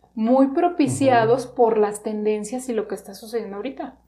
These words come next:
Speaker 2: Y aparte, ¿sabes qué? En esas cuestiones de redes sociales, que también se dan en cuestiones más cercanas, no tanto de redes sociales, nosotros construimos una verdad de las otras personas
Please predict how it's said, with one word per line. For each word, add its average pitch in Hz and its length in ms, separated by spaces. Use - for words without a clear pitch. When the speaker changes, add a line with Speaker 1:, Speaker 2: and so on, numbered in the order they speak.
Speaker 2:
Y 170 100
aparte, 175 400
¿sabes 196 300
qué? 175 140
En 175 140
esas 175 240
cuestiones 151 500
de 110 260
redes 135 280
sociales, 110 600
que 131 80
también 139 280
se 156 60
dan 147 160
en 139 60
cuestiones 131 600
más 123 160
cercanas, 120 420
no 120 120
tanto 123 240
de 117 60
redes 113 160
sociales, 101 360
nosotros 175 380
construimos 123 1120
una 160 280
verdad 131 640
de 127 180
las 113 220
otras 143 260
personas 113 720